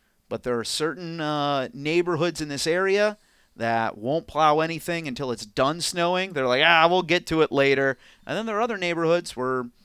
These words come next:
you could drive, no problem. Doesn't matter if there was a, a little bit of sleet or if there were five inches, six inches that fell overnight.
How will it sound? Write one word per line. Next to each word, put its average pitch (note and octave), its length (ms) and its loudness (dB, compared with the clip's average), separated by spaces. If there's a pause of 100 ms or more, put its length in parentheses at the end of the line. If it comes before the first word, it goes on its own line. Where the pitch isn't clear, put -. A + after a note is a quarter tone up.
(500)
you - 100 -12
could - 120 -18
drive, E3 360 6
no G3+ 140 0
problem. A3+ 480 2 (140)
Doesn't D3+ 240 -2
matter E3 340 2
if D3+ 140 -2
there D#3+ 160 0
was C#3+ 340 -2
a, A#2 380 -2
a - 60 -4
little D3+ 200 -6
bit C#3 140 -4
of A#2+ 80 -4
sleet A3 580 -4
or B2+ 220 0
if A#2+ 120 -6
there C3 220 -4
were A#2 240 -2
five D3 580 0
inches, D#3+ 420 -4
six D#3+ 220 -6
inches E3+ 280 -6
that B2+ 160 -2
fell D#3+ 240 2
overnight. D#3 580 0